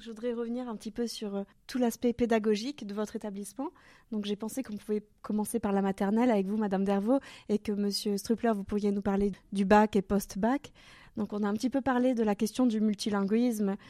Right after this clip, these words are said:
l'intégration de l'allemand dans le système. Euh, que diriez-vous de votre politique des langues et de son efficacité ?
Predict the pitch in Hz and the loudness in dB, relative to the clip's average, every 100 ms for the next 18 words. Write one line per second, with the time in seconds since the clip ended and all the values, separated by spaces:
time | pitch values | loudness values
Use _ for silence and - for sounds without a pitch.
0 | - - 208 - 214 214 - 240 220 214 | -20 -6 -4 0 2 2 2 0 0 0
1 | 208 208 220 240 262 240 - 214 - 269 | 2 4 4 4 2 0 -4 -6 0 2
2 | 269 - - - _ 202 - 233 247 247 | 0 -4 -20 -20 _ -8 -4 0 2 2
3 | 240 247 214 208 - - 233 214 - - | 0 -2 0 -4 -2 0 0 0 -8 -4
4 | 208 202 202 233 226 214 196 208 - 208 | 2 2 4 4 4 2 -2 -6 -4 -2
5 | 214 240 220 208 208 208 202 | -2 -2 -4 -4 -4 -6 -6